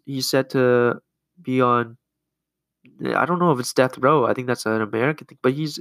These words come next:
set to be executed, and it's, it's very sad. Um, I remember last year hearing about the people in the caves in Thailand and, <laughs> and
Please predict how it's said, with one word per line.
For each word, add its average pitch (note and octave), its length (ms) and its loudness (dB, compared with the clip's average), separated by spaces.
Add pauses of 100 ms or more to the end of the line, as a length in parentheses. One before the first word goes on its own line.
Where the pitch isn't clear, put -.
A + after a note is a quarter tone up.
set D3 220 -6
to D3+ 80 -14
be C3 240 -2
executed, C3 540 0
and D3+ 260 2
it's, - 240 -2 (120)
it's - 200 -8
very F3+ 400 4
sad. F3+ 500 2 (540)
Um, C3+ 260 4
I D3 80 4
remember E3 420 4
last F3 440 0
year A#2+ 440 0
hearing C3+ 360 -4
about B2+ 260 2 (160)
the A#2+ 460 4
people B2+ 500 0 (640)
in A#2+ 80 -14
the A#2 80 -6
caves C3+ 800 0 (100)
in A#2+ 200 -12
Thailand B2+ 760 -2
and, A2+ 220 -2 (220)
<laughs> - 240 -18
and C3+ 200 -4